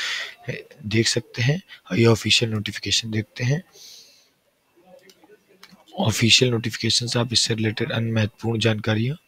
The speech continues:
जैसे या level fourteen पे skill की job है तथा इसका जो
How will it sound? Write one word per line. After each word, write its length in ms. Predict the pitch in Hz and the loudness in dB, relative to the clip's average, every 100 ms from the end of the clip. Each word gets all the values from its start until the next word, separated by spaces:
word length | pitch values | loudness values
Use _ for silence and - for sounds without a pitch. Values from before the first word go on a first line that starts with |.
| - - - - _ _ | -20 -20 -20 -20 _ _
जैसे 380 | 180 95 107 107 - - - - _ 110 | -4 0 2 0 -2 -18 -18 -20 _ 4
या 180 | 113 107 - 120 | 6 4 2 2
level 280 | 110 104 110 | 4 6 4
fourteen 600 | - 101 - 113 127 135 _ _ _ _ _ _ _ _ _ _ _ - | 2 -2 0 0 -2 -6 _ _ _ _ _ _ _ _ _ _ _ 2
पे 100 | 113 | 4
skill 280 | - 113 107 | 4 2 2
की 120 | 117 | 4
job 280 | 110 113 101 | 4 4 4
है 220 | 107 117 - _ - - - 98 | 2 2 -4 _ -20 -20 -4 -4
तथा 260 | 98 101 98 - - - _ - | 0 0 0 -8 -20 -20 _ -4
इसका 680 | 110 - - 104 104 98 - 98 | -2 -2 2 4 4 4 0 -4
जो 460 | 107 104 101 92 | -2 0 0 -2